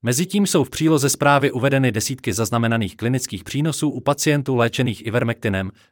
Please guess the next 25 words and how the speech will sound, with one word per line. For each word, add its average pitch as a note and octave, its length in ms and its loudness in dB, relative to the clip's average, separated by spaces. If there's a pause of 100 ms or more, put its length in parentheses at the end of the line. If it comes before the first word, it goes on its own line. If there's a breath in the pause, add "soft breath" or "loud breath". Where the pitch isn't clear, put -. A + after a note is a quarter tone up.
například A2 460 -2
doba, A#2+ 320 0 (180 soft breath)
za A#2 140 2
kterou B2+ 280 2
došlo B2 280 -2
ke A2 140 0
zmírnění C3+ 500 0
všech - 200 -6
příznaků, D3+ 560 -2
celkové C3 480 2
nevolnosti, C3+ 580 0 (240 soft breath)
bolestí G#2+ 380 0
svalů C3 440 2
a A#2 40 0
hlavy. G#2 340 -2 (1120)
Zlepšení D3 480 2
příznaků E3+ 480 2
bylo D#3 180 4
také C#3 260 2
trvalé C#3 440 2
a A#2+ 140 0
jejich A2 340 -2
závažnost A#2 520 0
se A#2 100 -6
snížila. G2 480 -4